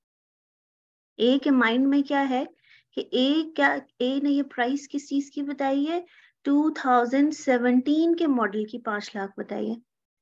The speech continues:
जबकि B समझता है कि मुझे उसने price बताई है टू थाउजेंड ट्वेंटी थ्री के model की। अब क्या है कि यहाँ पे दोनों के mind के अंदर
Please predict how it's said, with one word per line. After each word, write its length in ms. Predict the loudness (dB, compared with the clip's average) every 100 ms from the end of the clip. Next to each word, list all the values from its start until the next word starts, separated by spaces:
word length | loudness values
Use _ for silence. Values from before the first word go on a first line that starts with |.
| _ _ _ 0
जबकि 440 | 4 4 6 6
B 400 | 8 8 10 8
समझता 560 | 8 6 8 6 4 6
है 200 | 6 6
कि 140 | 6
मुझे 320 | 6 8 8
उसने 300 | 6 4 2
price 400 | 0 2 0 0 -4
बताई 340 | -2 2 2
है 120 | 0 -2
टू 320 | -2 -2 -2
थाउजेंड 640 | -2 -4 -2 -2 -4 -4
ट्वेंटी 480 | -6 -2 -2 -2 -6
थ्री 340 | -6 -6 -4
के 100 | -4
model 360 | -8 -8 -12 -18
की। 200 | -20 -20 _ _ _ _ _ _ _ _ -2
अब 180 | -2 -2
क्या 180 | -2 -2
है 160 | -2 -6 _ _ _ _
कि 60 | 0
यहाँ 560 | 2 2 2 4 4 2 0
पे 220 | 0 0 0
दोनों 680 | -2 2 4 6 6 6 6
के 180 | 4
mind 580 | 4 2 -2 0 0 -2
के 160 | -4 -6
अंदर 400 | -6 -6 -8